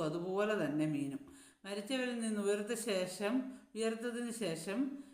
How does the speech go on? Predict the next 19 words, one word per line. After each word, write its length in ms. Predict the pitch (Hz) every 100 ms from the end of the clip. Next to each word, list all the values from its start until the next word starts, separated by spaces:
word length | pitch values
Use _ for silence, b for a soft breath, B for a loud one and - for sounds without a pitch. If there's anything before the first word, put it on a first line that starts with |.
| B 202
ഇത് 140 | 196
മൂന്നാം 440 | 190 196 220 247
തവണയാണ് 480 | 220 175 165 160 156
യേശു 280 | 156 156 156
ശിഷ്യന്മാർക്ക് 880 | 160 - - 165 160 147 139 185 262 - B B _ _
പ്രത്യക്ഷപ്പെടുന്നത്. 1000 | 151 - 202 196 208 175 156 151 139 143 - - _ _ _ _ _ _ _ _ _ -
അവർ 180 | 220 233 -
ഭക്ഷിച്ചു 460 | 208 208 220 -
കഴിഞ്ഞ 320 | 247 185 175 175
ശേഷം 340 | 175 170 175
യേശു 240 | 160 160
പത്രോസിനോട് 680 | 160 151 - - - - 156
ചോദിച്ചു, 320 | 143 123 - - B B B B
"ഇതിനേക്കാൾ 480 | 247 254 247 220 208
അധികമായി 580 | 190 170 202 196 185
നീ 140 | 170 165
എന്നെ 280 | 156 156 151
സ്നേഹിക്കുന്നുണ്ടോ?" 1700 | - 160 147 139 147 147 151 - - _ - 160 151 143 143 - - b b b _ -
പത്രോസ് 400 | 175 160 202 208